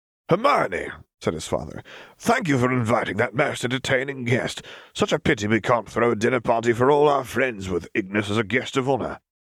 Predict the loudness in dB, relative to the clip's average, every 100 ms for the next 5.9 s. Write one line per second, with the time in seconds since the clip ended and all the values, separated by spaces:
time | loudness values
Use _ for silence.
0 | _ -8 -8 -8 -4 -4 -2 -8 -10 -14
1 | _ _ -6 -4 -6 -2 0 2 0 0
2 | -4 -8 _ _ _ _ -2 0 0 0
3 | 0 0 2 2 2 0 0 -6 -10 -12
4 | -10 -6 -8 -10 -18 -20 _ 0 2 0
5 | -2 -4 -2 -4 -4 -6 -4 -4 -4